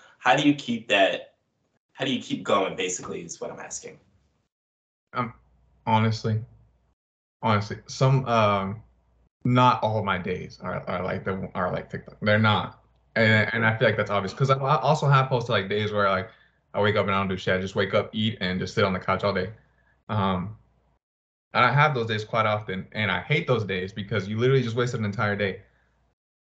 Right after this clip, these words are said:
Speaker 2: But you al-, also do feel like you do need those days to kind of decompress.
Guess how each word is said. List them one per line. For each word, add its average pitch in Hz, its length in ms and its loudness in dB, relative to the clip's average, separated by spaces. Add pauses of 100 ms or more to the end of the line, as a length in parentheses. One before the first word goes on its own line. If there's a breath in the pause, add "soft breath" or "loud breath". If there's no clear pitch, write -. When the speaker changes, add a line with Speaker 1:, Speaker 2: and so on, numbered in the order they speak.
(320)
Speaker 2:
But 190 380 6 (240)
you 120 180 -4
al-, 127 220 0 (160)
also 131 260 0
do 127 160 -2
feel 123 220 0
like 107 100 -4
you 104 60 -8
do 104 380 -6
need 104 280 0
those 117 200 4
days 123 280 0
to 113 100 -6
kind 113 200 2
of 107 180 -2
decompress. 113 760 0